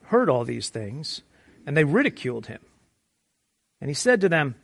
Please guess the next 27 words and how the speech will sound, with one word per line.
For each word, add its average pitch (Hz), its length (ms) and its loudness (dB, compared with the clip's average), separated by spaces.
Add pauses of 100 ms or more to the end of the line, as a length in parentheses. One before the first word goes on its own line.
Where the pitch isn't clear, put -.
(840)
"You 240 220 2
are 196 80 6
those 135 320 4
who 143 80 -2
justify 180 600 4
yourselves 123 380 0
before 127 320 -4
men, 120 460 -4 (800)
but 117 140 0
God 190 200 4
knows 175 280 2
your 120 140 -2
hearts. 123 560 -2 (640)
For 151 120 2
what 208 200 6
is 233 140 0
exalted 208 480 4
among 208 340 2
men 135 460 -2
is 143 140 -2
an 143 80 0
abomination 170 800 4
in 127 100 -4
the 123 80 -6
sight 135 240 0
of 127 140 -6
God. 135 340 -2